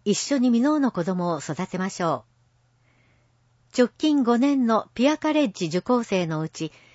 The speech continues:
約半数が箕面の先生になっています。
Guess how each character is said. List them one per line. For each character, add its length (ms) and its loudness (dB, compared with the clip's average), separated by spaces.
約 280 0
半 260 0
数 240 -2
が 240 0
箕 100 2
面 200 2
の 100 -2
先 220 -4
生 200 -2
に 120 -4
な 100 -4
っ 60 -12
て 160 -10
い 100 -6
ま 140 -6
す。 180 -18